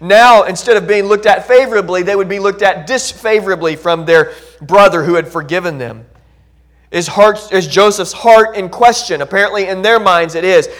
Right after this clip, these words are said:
And they're, they're asking questions and wondering, "Is he still mad? Is he gonna get back at us? Is payback now ours? Are we really forgiven? Or is there something there that's going unspoken?"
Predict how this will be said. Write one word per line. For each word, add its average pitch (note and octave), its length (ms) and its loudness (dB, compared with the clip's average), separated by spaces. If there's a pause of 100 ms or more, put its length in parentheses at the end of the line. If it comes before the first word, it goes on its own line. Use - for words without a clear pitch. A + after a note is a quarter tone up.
(100)
And G3+ 140 -2
they're, G#3+ 240 0
they're G3 160 0
asking A#3 400 0
questions B3+ 460 0
and G3 120 -6
wondering, A3 360 2
"Is G#3 120 -2
he A3+ 120 -10
still A#3+ 260 -2
mad? A3+ 380 2
Is E3 80 -8
he G3 80 -8
gonna G#3+ 180 -4
get F3+ 220 -6
back B3 240 4
at G#3 80 0
us? F3 160 0 (200)
Is G3+ 140 -4
payback B3 560 0
now A3 240 2
ours? A3 380 2
Are A#3 160 0
we A#3 100 -6
really D4 380 -2
forgiven? G#3 640 -6 (1300)
Or E3 140 -8
is F3 80 -10
there F#3+ 100 -4
something G#3 400 -6
there F3+ 180 -2
that's D#3+ 160 -8
going D#3 240 -4
unspoken?" B2 600 -14